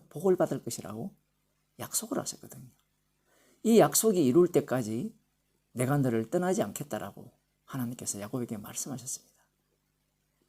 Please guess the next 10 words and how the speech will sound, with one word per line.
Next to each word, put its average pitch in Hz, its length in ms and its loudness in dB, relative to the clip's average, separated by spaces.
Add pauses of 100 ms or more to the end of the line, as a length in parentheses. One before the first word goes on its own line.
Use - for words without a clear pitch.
(600)
아, 208 140 -12
그러하다면 196 720 4 (220)
요셉이 180 600 4 (200)
애굽에 170 320 6
내려가서 127 640 -2 (680)
십삼 - 400 0
년 156 120 -2
동안 147 260 0
거할 107 220 -6
동안 - 500 -2